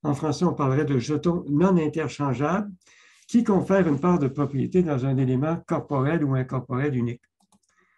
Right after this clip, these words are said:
Bon, option d'investissement dans ce secteur, vous pouvez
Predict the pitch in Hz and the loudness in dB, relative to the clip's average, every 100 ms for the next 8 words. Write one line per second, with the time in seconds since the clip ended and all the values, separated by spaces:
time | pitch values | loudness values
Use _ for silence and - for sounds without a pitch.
0 | _ _ _ - 131 - 175 - 214 196 | _ _ _ -10 -10 -2 -2 0 0 4
1 | 170 151 143 - - 170 180 151 143 123 | 2 2 -4 -6 -4 0 2 0 -2 -4
2 | 139 127 139 - 170 220 254 151 135 143 | -8 -6 -6 -4 -4 -4 -4 -8 -8 -2
3 | 170 170 | -2 -2